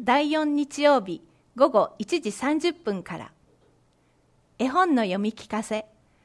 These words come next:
紙芝居、手遊びなどを通して、絵本を仲立ちに子どもたちと感動を共有しています。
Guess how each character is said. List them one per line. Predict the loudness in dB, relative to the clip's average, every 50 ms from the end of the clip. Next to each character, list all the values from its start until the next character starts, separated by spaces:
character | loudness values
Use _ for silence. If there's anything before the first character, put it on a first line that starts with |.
| _ _ _ _ _ _ _ -6
紙 | -2 0 2 2 2
芝 | 0 -2 0 0 0 0
居、 | 0 -4 -12 _ _ _ _ _ _ _ _ _
手 | -4 0 2
遊 | 2 2 4 2 2
び | 2 2 0
な | -2 -2 0
ど | 0 0 0
を | 0 -2
通 | -2 -2 0 0 0
し | -2 -6 -12
て、 | -14 -14 -14 -14 _ _ _ _ _ _ _ _ _ _ _ _ -4
絵 | -4 -2
本 | 0 2 2 2 4 4 2
を | 2
仲 | 0 -2 -2 -2 0 0
立 | 0 0 -2 -2 -2 -4
ち |
に | -4 -4 -4
子 | -6 -6 -2 0
ど | 2 2
も | 2 2 0
た | 0 0 -2
ち | -4 -6 -10
と | -10 -10
感 | -10 -6 -2 0 0 2 2
動 | 4 4 4 4
を | 2
共 | 0 -2 0 2 2 2
有 | 2 2 0 -2
し | -2 -2 0
て | 2 2
い | 2 2
ま | 0 0 -2
す。 | -4 -8 -16